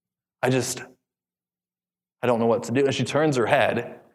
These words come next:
She has about a four-inch nail sticking out of her forehead. And her husband, and it seems to be her husband, sitting on the couch with her.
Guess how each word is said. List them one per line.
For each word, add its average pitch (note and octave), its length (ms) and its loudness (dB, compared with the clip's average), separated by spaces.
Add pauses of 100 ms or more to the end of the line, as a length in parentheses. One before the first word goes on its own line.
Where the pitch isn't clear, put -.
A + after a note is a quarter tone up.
(400)
She - 120 0
has C#3+ 140 4
about C3+ 160 4
a B2+ 60 2
four-inch D3+ 560 2
nail A#2 280 4
sticking A#2+ 400 2
out G#2+ 120 4
of G#2 60 2
her G#2 100 2
forehead. - 420 -2 (2000)
And C3 100 2
her C#3 100 4
husband, D3+ 380 6
and C3+ 200 2
it C3+ 120 -6
seems B2+ 140 2
to B2 60 0
be C3 60 4
her B2 100 4
husband, B2 300 4
sitting B2+ 220 2
on A#2 80 2
the A2+ 80 0
couch A2 300 2
with A2+ 160 2
her. G#2 400 -4